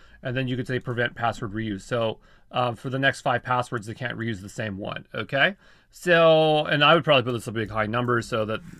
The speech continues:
there's very high chance they won't use the same one. Okay, so, um, yeah, there we go. And we'll just hit save changes. And, uh, now, uh, we have a password policy in place, okay?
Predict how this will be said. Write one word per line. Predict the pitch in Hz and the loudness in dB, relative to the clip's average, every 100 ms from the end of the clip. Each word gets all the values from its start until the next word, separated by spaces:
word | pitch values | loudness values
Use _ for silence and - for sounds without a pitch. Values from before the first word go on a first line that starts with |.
| - | -10
there's | 110 107 98 | -8 -6 -8
very | 117 120 117 110 | -2 2 2 0
high | 104 | -4
chance | 101 113 101 | -6 -8 -8
they | 110 | -10
won't | 104 101 | -8 -10
use | 95 | -12
the | |
same | 95 104 113 | -14 -8 -2
one. | 185 202 - - - - - | 0 0 -6 -18 -20 -12 -4
Okay, | 123 156 156 196 | -2 4 4 4
so, | - 160 156 156 151 147 - | 0 6 8 8 4 0 -2
um, | 156 151 151 151 151 151 156 | 2 4 6 4 4 2 -2
yeah, | - 185 | -2 0
there | 131 | 0
we | 151 | 0
go. | 180 | -2
And | 123 | -2
we'll | |
just | 104 - | -6 -10
hit | - | -10
save | - 110 | -6 -6
changes. | - 190 185 190 180 - _ _ _ - | 0 0 2 -2 -4 -14 _ _ _ 0
And, | 139 143 139 139 - | 2 4 4 2 -2
uh, | 131 127 | 0 0
now, | 131 135 135 131 - | 2 2 2 0 -4
uh, | 135 127 127 120 | 0 4 4 2
we | 127 120 | 0 -4
have | 123 117 | -2 -2
a | 117 | -4
password | 123 110 120 101 | -4 -6 -6 -6
policy | - 110 - | -2 -2 -2
in | 131 | -10
place, | - 190 117 - - - | 2 2 2 -4 -14 -10
okay? | 110 131 180 | -6 -2 -4